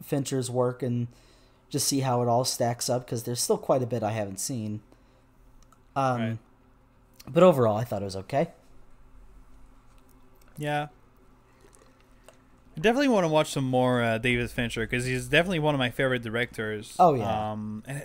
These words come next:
Speaker 2: I, it's been a while, actually, since I've se-, I've seen one of his films. I think the last time I saw one was, uh, The Game, which was much earlier this year.
Speaker 1: Mm-hmm.
Speaker 2: Like, I think it was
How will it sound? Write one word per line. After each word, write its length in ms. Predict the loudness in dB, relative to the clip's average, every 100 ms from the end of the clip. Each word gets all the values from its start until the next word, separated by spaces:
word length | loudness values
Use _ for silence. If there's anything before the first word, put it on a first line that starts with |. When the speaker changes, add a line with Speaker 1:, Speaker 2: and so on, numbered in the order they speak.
| -10
Speaker 2:
I, 240 | -12 -14 -8
it's 160 | -2 2
been 140 | 4
a 60 | 4
while, 480 | 0 -2 0 2 0
actually, 320 | -2 -6 -8
since 220 | -8 -10
I've 100 | -10
se-, 260 | -10 -14 -12
I've 120 | -10
seen 160 | -8 -8
one 140 | -8
of 80 | -10
his 160 | -12 -8
films. 360 | -6 -6 -10 -18 -20 -20 -20 -20 -10
I 20 |
think 160 | -4 0
the 60 | 2
last 180 | 2
time 200 | 0 -2 0
I 120 | -4
saw 260 | 0 2 2
one 380 | 2 0 0
was, 360 | 0 0 -2 -6 -2
uh, 680 | 0 2 2 0 0 -2 -4 -12 -20 _ _ _ -20 -20 -4
The 160 | -2
Game, 400 | 2 4 4 2
which 220 | -4 -4
was 280 | -4 -4 -8 -18 _ _ -6
much 360 | 2 2 2 2
earlier 340 | 2 2 0
this 280 | -4 -10 -10
year. 300 | -10 -10 -14 _
Speaker 1:
Mm-hmm. 300 | -2 -2 -2 -6 -14 _ -12
Speaker 2:
Like, 240 | -10 -8 -8
I 160 | -8
think 240 | -8 -10 -10
it 80 | -8
was 140 | -8